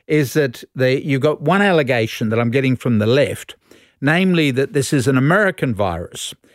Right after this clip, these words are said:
So it was transported to Wuhan by an American sporting team who went to compete in Wuhan.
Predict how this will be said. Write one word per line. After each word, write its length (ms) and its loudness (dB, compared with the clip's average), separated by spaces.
So 200 -2
it 40 0
was 100 -4
transported 880 -2
to 100 -4
Wuhan 720 -2
by 160 0
an 80 0
American 480 -2
sporting 600 -2
team 420 -8
who 140 0
went 320 0
to 180 -2
compete 640 -2
in 220 2
Wuhan. 640 0